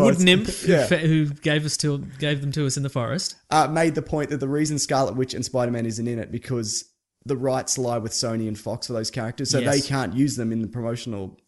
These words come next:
Speaker 1: Right.
Speaker 2: 'Cause that's promo art, stuff you slap on a lunchbox
Speaker 1: Yeah,
Speaker 2: or a
Speaker 1: totally.
Speaker 2: backpack or
Speaker 1: Mm-hmm.
Speaker 2: whatever. So that's what that is. So that's
Speaker 1: Are they
Speaker 2: wh-
Speaker 1: gonna do Avenger, are they gonna do Civil War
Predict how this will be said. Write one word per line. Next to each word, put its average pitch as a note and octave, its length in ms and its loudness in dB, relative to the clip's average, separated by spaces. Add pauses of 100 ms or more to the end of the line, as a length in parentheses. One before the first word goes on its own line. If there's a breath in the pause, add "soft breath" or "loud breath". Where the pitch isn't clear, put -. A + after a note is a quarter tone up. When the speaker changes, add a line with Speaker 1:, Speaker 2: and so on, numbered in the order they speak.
(380 loud breath)
Speaker 1:
Right. B2+ 280 -4
Speaker 2:
'Cause E3+ 80 2
that's A3 240 4
promo F3 340 6
art, G2 220 0
stuff C#3 220 0
you - 100 -12
slap C3+ 300 0
on C3 60 0
a A#2 40 -2
lunchbox A#2 540 -4
Speaker 1:
Yeah, C3+ 140 2
Speaker 2:
or B2 40 0
a - 40 0
Speaker 1:
totally. - 180 -2
Speaker 2:
backpack A2+ 200 -2
or G#2+ 140 -6
Speaker 1:
Mm-hmm. F#2 160 -8
Speaker 2:
whatever. G2 320 -4 (380 soft breath)
So - 100 -6
that's C3+ 80 -4
what A#2+ 100 -2
that A2 160 0
is. F2+ 220 -6 (160)
So B2+ 460 2 (520 soft breath)
that's E3 180 4
Speaker 1:
Are F#3+ 40 6
they F#3+ 60 6
Speaker 2:
wh- E3+ 40 2
Speaker 1:
gonna G#3 180 4
do F3 280 4
Avenger, C#3+ 640 -2
are D#3 80 -4
they D#3 120 -2
gonna E3+ 200 -2
do D3 100 0
Civil C3+ 380 0
War B2 460 -2